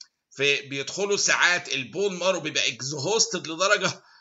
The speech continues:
ي-، ي-، يف-، يفيص زي ما بيقولوا، مش قادر يكمل، ما بيقدرش قادر يكمل، يدخل في اكيوت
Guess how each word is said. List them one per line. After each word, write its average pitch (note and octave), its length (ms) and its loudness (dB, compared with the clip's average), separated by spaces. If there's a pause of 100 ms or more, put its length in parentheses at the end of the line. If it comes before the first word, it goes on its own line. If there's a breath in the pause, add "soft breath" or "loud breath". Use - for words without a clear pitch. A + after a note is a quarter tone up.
(200 soft breath)
ي-، C#3 80 -2
ي-، F3 580 0
يف-، - 260 -6
يفيص F#3 600 4
زي F#3 200 4
ما F3 100 -2
بيقولوا، F3+ 300 0
مش E3 220 2
قادر F#3 280 2
يكمل، D#3 560 2
ما B2 80 -8
بيقدرش C3 600 0
قادر F3+ 180 0
يكمل، F3 440 -2
يدخل G3 260 -4
في C#3+ 120 -6
اكيوت F#3+ 540 -2